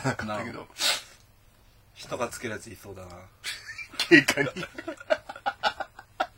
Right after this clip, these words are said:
Speaker 1: 犯罪し-、犯罪犯したいんだ。<laughs> 普段取り締まってるから。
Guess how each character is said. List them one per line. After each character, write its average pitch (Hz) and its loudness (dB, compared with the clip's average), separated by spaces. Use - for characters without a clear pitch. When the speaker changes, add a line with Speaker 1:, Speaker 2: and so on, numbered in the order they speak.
Speaker 1:
犯 156 12
罪 180 12
し-、 - 2
犯 165 12
罪 170 12
犯 165 10
し - 8
た 190 10
い 175 6
ん 165 6
だ。 - 10
<laughs> - 4
普 175 12
段 156 10
取 - 0
り 196 8
締 175 10
ま 196 12
っ - 4
て - 0
る 170 6
か - 8
ら。 - 6